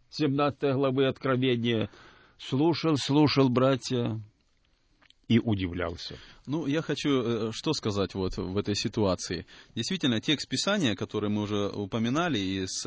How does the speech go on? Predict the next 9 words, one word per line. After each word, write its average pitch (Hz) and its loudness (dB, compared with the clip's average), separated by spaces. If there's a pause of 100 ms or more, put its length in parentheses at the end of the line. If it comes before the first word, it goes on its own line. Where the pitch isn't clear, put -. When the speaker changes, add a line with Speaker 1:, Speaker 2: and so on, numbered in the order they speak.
(120)
Speaker 2:
второй 117 0
главы 107 4
первого 104 4
послания 107 2
Иоанна, 139 4
восемнадцатый 110 -2
стих, - -4 (400)
э, 101 -4
говорит, 113 4